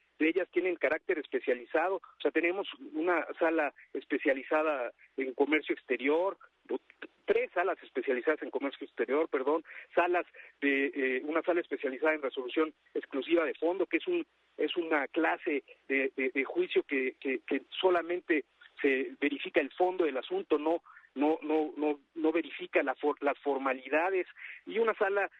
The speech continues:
especializada en medio ambiente, otra de propiedad intelectual, y tenemos también, hemos impulsado mucho, se ha impulsado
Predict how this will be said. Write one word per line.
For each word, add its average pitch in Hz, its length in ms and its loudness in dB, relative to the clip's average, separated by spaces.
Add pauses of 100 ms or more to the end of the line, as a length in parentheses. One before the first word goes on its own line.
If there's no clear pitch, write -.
(100)
especializada 165 760 0
en 147 140 -4
medio 160 240 0
ambiente, 156 500 0
otra 160 240 0
de 143 80 -2
propiedad 135 340 -2
intelectual, 151 720 0 (320)
y 196 80 -14
tenemos - 480 0
también, 151 400 -2
hemos 180 260 -4
impulsado 165 720 0
mucho, 156 320 -2
se 180 100 -2
ha - 20 2
impulsado 175 460 0